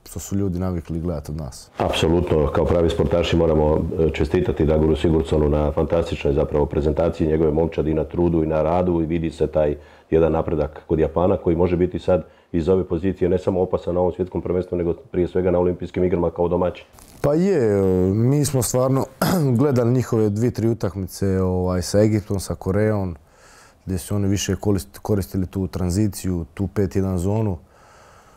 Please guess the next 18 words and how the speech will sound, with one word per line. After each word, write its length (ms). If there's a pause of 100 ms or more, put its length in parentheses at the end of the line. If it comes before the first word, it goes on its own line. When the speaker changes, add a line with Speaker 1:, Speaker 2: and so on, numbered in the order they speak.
(200)
Speaker 1:
Ovaj, 520
protiv 320
nas 180
su 120
igrali 540
šest 400
nula, 280
plitko, 520
jednostavno 600
nisu 300
se, 280 (1040)
nisu 300
se 100
bojali 340
naših 300
šutera 440
izvanka. 640
E, 920